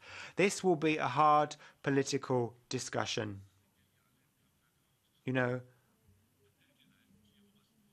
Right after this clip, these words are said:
we're all on the same side here, but we need to have a new discussion on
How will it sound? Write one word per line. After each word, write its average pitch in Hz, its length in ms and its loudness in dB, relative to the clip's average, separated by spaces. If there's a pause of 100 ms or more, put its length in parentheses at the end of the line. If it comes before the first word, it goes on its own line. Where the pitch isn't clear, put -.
(160)
we're 143 260 6
all 147 760 4 (920)
on 143 160 2
the 139 80 0
same 135 320 0
side 139 380 2
here, 139 360 -2 (1080)
but 135 100 0
we 151 140 2
need 160 180 0
to 151 140 -4
have 147 320 -2
a 143 80 2
new 151 440 -2
discussion 127 720 -4
on 117 400 -8